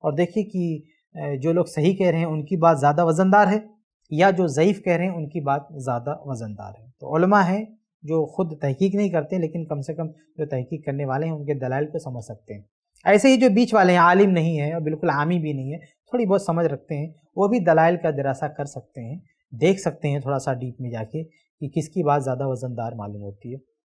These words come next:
तो उस हिसाब से वो फ़ैसला कर सकते हैं। ख़ुलासा ये है कि ये मसला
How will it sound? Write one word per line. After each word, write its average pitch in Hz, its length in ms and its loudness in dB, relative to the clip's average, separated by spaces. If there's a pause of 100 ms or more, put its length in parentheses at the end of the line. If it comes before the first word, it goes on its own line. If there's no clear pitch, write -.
तो 170 80 2
उस 196 200 -2
हिसाब 165 300 2
से 160 160 -4
वो 156 120 -2
फ़ैसला 135 340 -8
कर 120 140 -12
सकते - 260 -16
हैं। 131 60 -10
ख़ुलासा 196 360 6
ये 226 200 8
है 240 80 6
कि 214 140 -2
ये 208 180 8
मसला 208 420 6